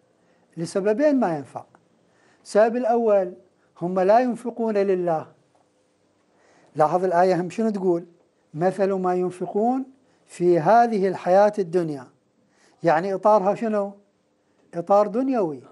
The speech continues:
أفقها أيضًا دنيوي. ما دام هو مداها وأقصى مدى إلها الدنيا، فأنت ليش تنتظر أكف الثمن بالآخرة؟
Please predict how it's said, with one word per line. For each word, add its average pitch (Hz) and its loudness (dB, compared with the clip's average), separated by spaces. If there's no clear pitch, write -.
أفقها 240 0
أيضًا 208 2
دنيوي. 196 0
ما 175 0
دام 202 2
هو 190 0
مداها 190 2
وأقصى 226 -4
مدى 185 -2
إلها 160 -6
الدنيا، 175 -6
فأنت 190 -2
ليش 226 0
تنتظر 247 -2
أكف 190 -6
الثمن 240 -4
بالآخرة؟ 240 0